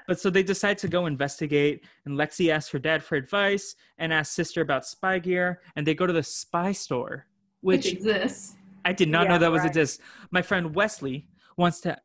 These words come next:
Speaker 1: was it Wesley? I don't remember if it was Wesley. I think it was Wesley. Yes, Wes was like,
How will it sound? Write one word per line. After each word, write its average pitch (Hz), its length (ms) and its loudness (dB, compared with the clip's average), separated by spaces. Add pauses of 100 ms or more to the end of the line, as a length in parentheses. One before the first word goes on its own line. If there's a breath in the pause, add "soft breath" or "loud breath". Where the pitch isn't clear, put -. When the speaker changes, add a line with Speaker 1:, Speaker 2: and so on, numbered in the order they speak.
(200)
Speaker 1:
was 175 200 0
it - 100 0
Wesley? 214 380 2
I - 80 0
don't 220 100 2
remember 202 220 -2
if - 40 -12
it 160 60 -6
was 147 180 -4
Wesley. 180 540 -2 (320)
I 160 40 -2
think 220 140 2
it 190 40 2
was 160 120 4
Wesley. 127 460 -2 (320)
Yes, 143 220 0
Wes 175 440 0 (260 soft breath)
was 156 220 0
like, 151 280 2